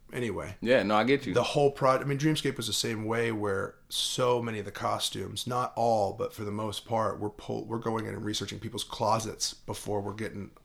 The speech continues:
Speaker 1: into
Speaker 2: Mm-hmm.
Speaker 1: production, you know?
Speaker 2: Yeah.
Speaker 1: Um, right on. Okay,
Speaker 2: No,
Speaker 1: cool.
Speaker 2: nice.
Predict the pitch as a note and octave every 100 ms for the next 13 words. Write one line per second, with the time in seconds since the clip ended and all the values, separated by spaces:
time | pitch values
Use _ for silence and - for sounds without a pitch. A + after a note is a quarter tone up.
0 | - G#2 F#2+ F#2+ G2 A#2+ A2 A2 - -
1 | G#2 A2 - - F#2+ F#2 - - - -
2 | F2+ E2+ A2 A2 - - A#2 B2 A2+ G2+
3 | A2 A2+ D#2+ G2 A2 G2 G#2+ -